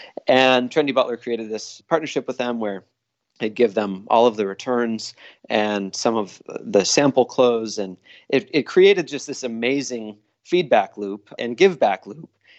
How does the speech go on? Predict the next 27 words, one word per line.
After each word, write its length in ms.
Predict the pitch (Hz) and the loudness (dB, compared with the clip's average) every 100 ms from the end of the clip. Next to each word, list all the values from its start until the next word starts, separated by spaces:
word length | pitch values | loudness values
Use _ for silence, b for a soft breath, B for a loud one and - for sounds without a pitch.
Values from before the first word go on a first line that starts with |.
| b b | b b
And 580 | 135 131 127 127 127 123 - - | -4 -2 0 -2 -4 -6 -10 -18
while 340 | - 127 135 135 | -8 0 2 4
the 100 | 127 | 2
company 400 | - 156 156 151 | 0 -2 -2 -4
has 220 | 131 117 | -4 -6
gone 240 | - 123 127 | -2 0 2
on 220 | 120 131 | 2 0
to 120 | 135 | -2
be 140 | 113 113 | -4 -2
quite 260 | - 123 | 0 0
successful, 720 | - 117 - 117 - 123 123 123 b b b - | 0 -4 -2 -2 0 0 0 -4 b b b -4
I'm 80 | |
really 180 | 120 117 | 0 2
proud 280 | 104 110 113 | 2 4 4
of 100 | 120 | 4
the 60 | 120 | -2
group 360 | 104 120 123 120 - | -4 -2 -2 -4 -10
and 140 | 110 110 | -2 0
what 120 | 117 | 0
they've 140 | 117 104 | 0 0
evolved 440 | 98 107 117 110 | 2 4 4 2
to 80 | 117 | -2
be. 360 | 110 117 127 131 B B B | 0 2 0 -6 B B B
I 140 | 123 139 | -2 0
ended 200 | 143 120 | 2 0
up 140 | 117 | 0
participating, 880 | 120 - 131 113 123 117 117 113 | -2 -6 -8 -4 -2 0 -2 -6